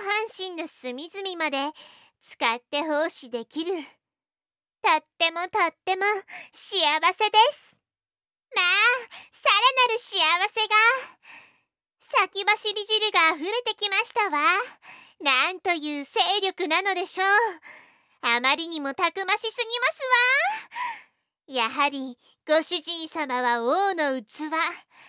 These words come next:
すべてのメスをチンポで従え、この世界の頂点に立つべきお方です。そして、このチンポを、快楽の頂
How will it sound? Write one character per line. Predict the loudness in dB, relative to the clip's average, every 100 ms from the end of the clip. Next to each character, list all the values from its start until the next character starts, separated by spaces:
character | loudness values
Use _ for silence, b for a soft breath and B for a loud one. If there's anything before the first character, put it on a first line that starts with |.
| b b b
す | -8 -6 2
べ | 2
て | 2
の | -4 -4
メ | -2 -4
ス | -2
を | -4 -4
チ | -8 -10
ン | -10
ポ | -8 -6
で | -6
従 | -8 -6 -6 -2
え、 | -2 -2 -6 -10 b b b _
こ | -6 -4
の | -4
世 | -6 -2
界 | 0 0
の | -2 -8
頂 | -4 0 0
点 | 0 -2 -2
に | -4
立 | -2 -2 0
つ |
べ | -2 -2
き | 0
お | 0
方 | 0 -2 0
で | -2
す。 | -4 -4 -6 -10 -16 _ _ _ _ _ -20
そ | -16 -14
し | -12
て、 | -4 -4 -4 B B B _
こ | 2 2
の | 2 -2
チ | -4 -6 -6
ン |
ポ | -2 -2
を、 |
快 | -2 -6 -8 -16 _ _ _ _ _ _ _ _ 2 4 4 2
楽 | 0 0 -6
の | -6
頂 | -4 0